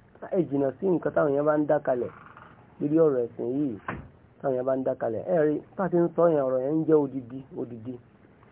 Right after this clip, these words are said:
Àmọ́ kó bá lè yé, torí ohun tó ń jẹ́ lànà súnà Nabi sallallahu alaihi wasallam ni. Ẹni tó bá ń sọ̀rọ̀ tí kì í fàkójúwe sí láwùjọ, so ẹni yẹn kò fẹ́ kí ọ̀rọ̀ ó yé àwọn èèyàn dáadáa. Kódà yẹn náà ní ń kún tó ń ṣe ọ̀pọ̀lọpọ̀ àwọn èèyàn, yẹn ń lọ bí ẹ̀kọ́ ẹ̀sìn.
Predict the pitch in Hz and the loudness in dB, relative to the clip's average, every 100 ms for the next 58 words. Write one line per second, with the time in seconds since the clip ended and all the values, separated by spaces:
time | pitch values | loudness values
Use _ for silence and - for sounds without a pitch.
0 | - - 123 156 175 180 139 147 147 131 | -20 -10 -2 -2 0 0 0 0 -2 -2
1 | 117 120 117 117 135 165 190 - - - | -4 -6 -8 -6 2 2 2 -6 -20 -12
2 | 151 151 160 151 165 170 170 143 135 139 | -4 0 0 0 -2 2 2 2 0 -2
3 | 147 127 135 139 120 120 131 120 131 127 | -2 -2 -4 -4 -6 -2 -2 -2 -4 -4
4 | 110 101 - - - - 160 160 185 190 | -4 -8 -12 -20 -20 -8 -2 0 2 2
5 | 180 175 185 147 110 - - 151 143 - | 0 0 0 0 -2 -10 -8 -6 -6 -2
6 | 160 160 110 147 135 135 - 135 131 123 | -4 -4 -4 -2 0 -2 -4 0 0 0
7 | 90 107 98 - - _ - - - - | -6 -10 -10 -18 -20 _ -20 -20 -20 -10
8 | 127 120 117 143 135 127 120 123 127 120 | -4 -2 -2 -2 0 0 0 -2 -4 -6
9 | - - - - - 107 135 143 - - | -14 -20 -20 -20 -12 -8 -4 -4 -6 -2
10 | 156 156 117 117 127 131 139 135 123 107 | 0 2 0 -2 -4 0 2 2 0 -4
11 | 101 110 104 101 - - - - 185 202 | -6 -8 -8 -10 -14 -20 -20 -4 4 6
12 | 156 165 175 143 156 156 - 151 147 170 | 6 4 2 2 0 -2 -2 -4 -2 -2
13 | 170 156 151 131 135 139 131 131 131 135 | -2 -2 -4 -4 -2 -4 -2 -2 0 -2
14 | 151 170 170 175 196 143 151 156 - | -2 0 0 0 0 -2 -2 -4 -4